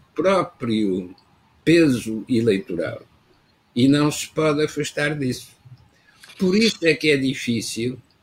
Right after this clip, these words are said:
ajustarem-se a políticas europeias, na medida em que as políticas europeias podem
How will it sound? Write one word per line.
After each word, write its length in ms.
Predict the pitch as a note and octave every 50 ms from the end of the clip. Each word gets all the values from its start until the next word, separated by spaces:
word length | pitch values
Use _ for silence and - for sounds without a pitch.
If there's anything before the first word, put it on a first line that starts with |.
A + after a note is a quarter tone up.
| - - - - _ _ _ _ _ - - - -
ajustarem-se 1300 | D3+ D#3 D3+ C#3 C3 C3 D3+ C#3+ - - - - C#3 C#3 C#3+ D3 D3+ D#3 D#3 D#3 D#3 - - - - - C#3+
a 40 | D3
políticas 640 | - - C3+ C#3+ D3+ D3+ C#3+ - - C#3 C3+ B2+
europeias, 720 | C#3+ D3 C3+ C3+ - - C#3+ C3+ A#2+ A2+ A#2+ A#2 G#2+ - - _ _ _ _ - - - _ _ _ _ _ _ _ _ _ -
na 140 | A#2+ C3+
medida 420 | C#3+ C#3+ C3+ D3+ E3 D#3+ C3 C3 C3
em 120 | B2 A2+
que 120 | - C3 C3
as 120 | A#2+ -
políticas 580 | - - B2+ C#3 C3+ A2+ F#2+ F#2 F#2 F#2+ F#2+ G#2
europeias 720 | G2+ G#2 G#2+ G#2 - A#2 B2+ B2+ C3+ D3 D3 C#3+ C3+ -
podem 640 | - - C#3+ C#3+ D3 C#3+ C#3+ C#3+ D3+ D#3 D3 C3+